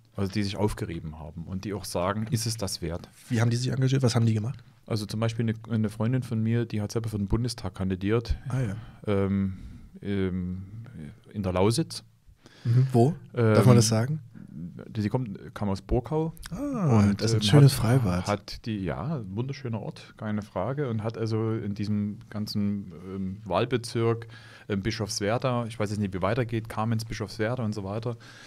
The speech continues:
Speaker 1: ähm,
Speaker 2: Ein Riesending.
Speaker 1: kandidiert
Speaker 2: Mhm.
Speaker 1: und war derartigen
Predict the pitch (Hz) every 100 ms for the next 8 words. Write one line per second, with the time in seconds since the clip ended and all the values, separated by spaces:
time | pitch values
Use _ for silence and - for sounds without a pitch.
0 | - - 107 110 110 107 110 107 104 104
1 | 107 110 - - - - - - 123 110
2 | 107 110 110 117 147 123 139 120